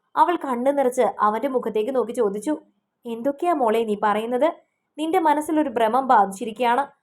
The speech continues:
അതുകൊണ്ടാണ് ഇങ്ങനെയൊക്കെ ഇപ്പൊ നീ പറയുന്നത്. നീ തന്നെ ഒന്ന് ആ ചിന്തിച്ചു നോക്ക്. നിന്റെ അച്ഛനും അമ്മയും എന്തിന്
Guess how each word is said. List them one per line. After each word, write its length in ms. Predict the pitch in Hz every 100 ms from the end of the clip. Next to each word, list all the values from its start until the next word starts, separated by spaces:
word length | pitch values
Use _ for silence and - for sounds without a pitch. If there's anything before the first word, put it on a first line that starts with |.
| _ _ -
അതുകൊണ്ടാണ് 480 | 208 233 247 285 262
ഇങ്ങനെയൊക്കെ 480 | 220 214 208 202 302 - _ _ _
ഇപ്പൊ 220 | 294 302 302
നീ 120 | 233
പറയുന്നത്. 500 | 214 196 208 233 269 - _
നീ 120 | 240 269
തന്നെ 200 | 294 302
ഒന്ന് 120 | 294
ആ 60 | 277
ചിന്തിച്ചു 400 | 277 247 254 277
നോക്ക്. 260 | 269 262 330 - _ _ _
നിന്റെ 220 | 277 285
അച്ഛനും 340 | 254 247 294 285
അമ്മയും 280 | 262 262 233
എന്തിന് 320 | 214 254